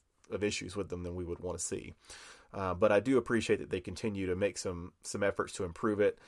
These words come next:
Um, and they also have even included these new models in their re-, re-, repair extension program. So if you have a problem with your keyboard anytime within four years of the purchase of the computer, Apple's gonna take care of that keyboard at no cost to you,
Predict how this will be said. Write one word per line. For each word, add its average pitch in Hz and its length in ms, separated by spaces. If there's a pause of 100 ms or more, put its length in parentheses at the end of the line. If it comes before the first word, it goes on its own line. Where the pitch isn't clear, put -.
(320)
Um, 90 540
and 101 600
they 101 440
also 104 640 (480)
have 120 180
even 131 220
included 139 340
these 120 160
new 131 140
models 101 500
in 110 280
their 104 260
re-, 107 320
re-, 117 180
repair 120 340
extension 110 440
program. 82 420
So 101 260 (300)
if 107 140
you 151 100
have 151 140
a 131 40
problem 131 360
with 113 100
your 110 120
keyboard 113 540
anytime 135 400
within 107 200
four 127 280
years 113 300
of 101 80
the 92 80
purchase 117 420
of 101 100
the 95 100
computer, 95 560 (460)
Apple's 120 280
gonna 104 160
take 104 240
care 107 200
of 98 80
that 92 260
keyboard 98 420
at 87 80
no 98 160
cost 92 320
to 92 80
you, 87 280